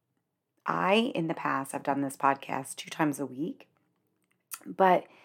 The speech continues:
I stopped doing that because it was just so hard. As I work full time, I take care of my son, and I also then do this on the side. And so I would love to continue and to do more podcasts,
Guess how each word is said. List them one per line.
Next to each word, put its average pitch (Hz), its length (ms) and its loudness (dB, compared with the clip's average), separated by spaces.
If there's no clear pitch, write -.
I 175 80 0
stopped - 360 2
doing 165 260 2
that 147 220 0
because 156 320 -4
it - 60 -12
was 147 180 -8
just - 280 -8
so 147 180 2
hard. 139 300 -2
As 135 180 -10
I 139 80 -2
work 143 300 -6
full 151 160 -6
time, 135 320 -6
I 135 80 -6
take 147 180 -12
care 135 160 -4
of 135 80 -4
my 135 120 -6
son, 135 320 -6
and 135 500 -6
I 175 60 8
also 151 320 6
then 143 300 0
do 135 240 -4
this 135 480 -6
on 139 100 -4
the 135 80 -4
side. 160 480 0
And 175 180 2
so 165 800 6
I 170 220 0
would 165 260 -4
love 202 280 0
to 151 400 -2
continue 151 720 0
and 139 320 -6
to - 100 -18
do 190 160 -4
more 156 200 0
podcasts, 135 800 -8